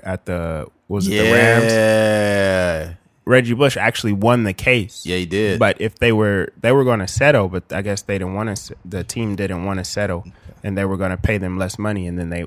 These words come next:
Speaker 1: actually
Speaker 2: Mm-hmm.
Speaker 1: took it all the way through,
Speaker 2: That's
Speaker 1: and
Speaker 2: when it
Speaker 1: then
Speaker 2: was in Saint Louis.
Speaker 1: Yeah.
Speaker 2: He fucked his leg up because it was, he slid, and then he hit his leg, and then he was out.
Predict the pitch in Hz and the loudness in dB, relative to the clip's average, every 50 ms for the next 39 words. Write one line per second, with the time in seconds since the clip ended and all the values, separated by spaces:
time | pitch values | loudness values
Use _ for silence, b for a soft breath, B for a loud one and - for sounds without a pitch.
0 | - - 92 90 - - 90 85 85 87 107 101 - 87 90 92 90 90 87 85 | -10 -12 -12 -12 -10 -10 -10 -8 -6 -6 -6 -6 -4 -4 -4 -2 -2 -2 -4 -4
1 | 82 82 - - 98 101 104 101 92 - 113 107 101 98 95 87 92 87 - 107 | -6 -6 -6 -6 -4 -2 -2 -2 -2 -2 -4 -4 -4 -4 -6 -6 -8 -8 -8 -8
2 | 95 90 87 92 101 127 127 98 82 - - - _ _ - 104 92 90 85 78 | -8 -6 -6 -6 -4 -4 -4 -6 -8 -10 -16 -20 _ _ -8 -6 -4 -4 -4 -4
3 | 65 - 113 117 113 - - 120 110 - - 113 110 92 90 95 107 120 131 113 | -6 -8 -10 -10 -10 -6 -4 -4 -4 -4 -4 -8 -8 -6 -4 -4 -2 -2 -2 -2
4 | 95 90 80 - - 95 101 90 - 107 98 90 101 98 73 87 107 104 98 95 | -4 -6 -6 -6 -8 -10 -8 -4 -4 -4 -4 -2 -4 -4 -4 -4 -4 -4 -6 -6
5 | 90 - - - 110 101 104 95 90 - 101 107 117 123 127 131 131 120 101 95 | -8 -8 -8 -8 -8 -6 -6 -8 -8 -8 -4 -2 0 0 0 0 -2 -2 -4 -6
6 | 92 92 90 95 113 92 92 87 - - 95 107 107 113 113 95 98 95 95 92 | -6 -6 -4 -4 -4 -4 -4 -6 -6 -4 -2 0 0 0 0 -2 -6 -6 -6 -6
7 | 98 110 98 85 78 - - 87 104 117 - - - | -6 -6 -8 -8 -10 -6 -2 -2 0 0 -2 -4 -8